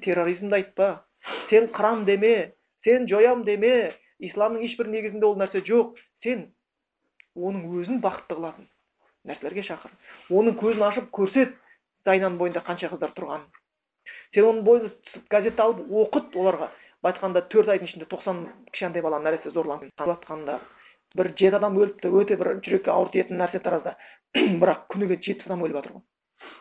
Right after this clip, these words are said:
Ішіп, қырылып, бауыздап, асылып, төбелесіп кетіп жатыр ғой.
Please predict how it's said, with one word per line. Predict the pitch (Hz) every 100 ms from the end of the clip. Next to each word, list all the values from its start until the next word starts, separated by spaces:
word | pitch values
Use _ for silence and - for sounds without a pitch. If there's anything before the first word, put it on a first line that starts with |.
| _ _ _ _ _ - - - 185
Ішіп, | - 165 _ _ _
қырылып, | - 175 165 - _ _ -
бауыздап, | 156 175 165 165 - _ - 151
асылып, | 170 180 165 _ _ _ -
төбелесіп | 196 185 170 - _ _ _ _ -
кетіп | 202 185
жатыр | 143 -
ғой. | 185